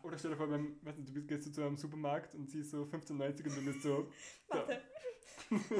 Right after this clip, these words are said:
Speaker 2: Ich schreib dir einen Scheck.
Speaker 1: <laughs>
Speaker 2: Ja, okay. Das
Speaker 1: Ja.
Speaker 2: ist, hat natürlich was Gutes. Anyhow.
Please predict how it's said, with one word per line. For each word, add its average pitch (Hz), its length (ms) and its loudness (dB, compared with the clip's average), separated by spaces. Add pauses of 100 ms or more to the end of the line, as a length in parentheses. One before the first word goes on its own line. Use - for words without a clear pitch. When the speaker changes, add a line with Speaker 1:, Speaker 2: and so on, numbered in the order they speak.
(100)
Speaker 2:
Ich 208 80 0
schreib 392 220 2
dir 349 120 2
einen 330 100 0
Scheck. 196 200 2 (180)
Speaker 1:
<laughs> - 140 -14
Speaker 2:
Ja, 196 260 0
okay. 185 300 -8 (460)
Das 247 180 2
Speaker 1:
Ja. - 60 -6
Speaker 2:
ist, - 300 -4
hat 214 220 -4 (140)
natürlich 185 300 -8
was 202 160 -10
Gutes. 190 420 -6 (160)
Anyhow. 202 720 2